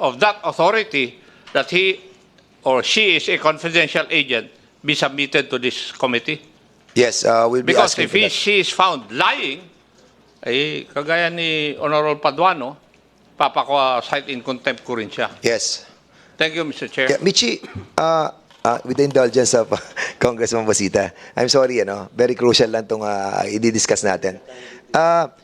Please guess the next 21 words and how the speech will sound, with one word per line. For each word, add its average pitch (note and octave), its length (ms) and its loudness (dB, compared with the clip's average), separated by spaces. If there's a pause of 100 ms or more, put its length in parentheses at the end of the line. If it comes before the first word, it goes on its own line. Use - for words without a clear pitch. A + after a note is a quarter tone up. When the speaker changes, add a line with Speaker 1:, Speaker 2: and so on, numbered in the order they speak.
(120)
Speaker 2:
Michi G#3 400 4
Perez, - 960 2 (240)
may F3+ 320 6
we G3+ 160 8
remind E3 400 0
you, D3 240 8
ah, A#2 240 0
again, A2 480 0 (160)
lagi G3+ 320 4
namin G3+ 240 -2
sinasabi F#3 480 2
to, F#3 80 0
binibigyan D#3+ 480 0
namin E3 240 2
ng - 80 -8
pagkakataon, C#3 800 -2 (400)
huwag D#3+ 160 2
ka G3+ 80 0
magsisinungaling F#3 640 0
dito E3+ 240 -2
talaga. A2+ 560 0